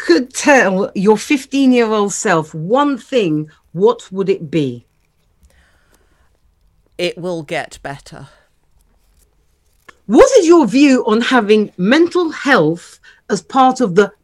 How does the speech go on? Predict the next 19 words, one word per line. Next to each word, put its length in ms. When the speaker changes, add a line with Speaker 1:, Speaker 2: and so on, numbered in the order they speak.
Speaker 1:
primary 760
school 500
curriculum? 720
Speaker 2:
Absolutely. 880
We 220
all 320
have 540
a 80
mental 400
health 420
and 120
we 120
need 200
to 100
be 200
open 400
and 140
upfront 480
about 300